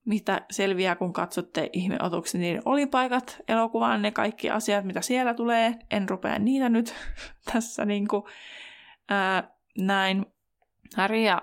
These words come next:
Dumbledorehan siis spekuloi sit siellä semmosessa välitilassa, missä Harry oli siinä vaiheessa, kun se Voldemort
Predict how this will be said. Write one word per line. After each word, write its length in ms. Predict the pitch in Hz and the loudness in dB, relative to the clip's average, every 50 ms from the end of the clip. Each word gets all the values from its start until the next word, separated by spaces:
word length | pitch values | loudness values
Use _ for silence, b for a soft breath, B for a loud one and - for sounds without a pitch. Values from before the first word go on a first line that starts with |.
| - 185 | -2 0
Dumbledorehan 800 | - 208 208 208 208 220 214 180 185 170 170 185 190 185 - 185 | 2 2 2 4 2 2 2 2 2 2 2 0 -2 -4 -4 -4
siis 220 | - 170 170 175 | -2 -2 -2 -2
spekuloi 520 | - - 185 190 - 185 185 185 - 170 196 | -2 -4 -4 -2 0 0 0 2 2 2 0
sit 200 | 202 185 180 - | 0 -2 -4 -2
siellä 320 | - 185 220 - - - - - _ _ _ | -2 0 0 0 -2 -2 -4 -8 _ _ _
semmosessa 560 | - 170 170 175 175 - 180 170 - - 180 | -8 -6 -4 -4 -2 -2 -2 -2 -2 0 0
välitilassa, 800 | 185 190 202 208 214 214 226 226 220 220 233 226 - - 240 254 - - - - - | 2 2 2 2 0 2 2 2 2 2 2 0 0 0 0 0 0 -2 -4 -4 -4
missä 340 | 175 175 - - 180 180 175 - | -6 -6 -4 -2 -2 -2 -2 -2
Harry 280 | - - - - 156 - | -4 -4 -2 0 0 0
oli 240 | - - 175 180 175 | 2 2 2 2 0
siinä 240 | 196 180 175 170 165 | 0 0 0 0 0
vaiheessa, 240 | 160 - 180 - | 0 0 -2 -4
kun 100 | - - | -8 -8
se 160 | - - 190 - - _ _ _ _ _ - - _ _ _ _ _ _ _ - - | -6 -4 -4 -6 -6 _ _ _ _ _ -20 -20 _ _ _ _ _ _ _ -4 -2
Voldemort 680 | 165 165 170 - - - - - - - - - - | 0 0 0 0 0 0 0 -2 -2 -4 -6 -4 -4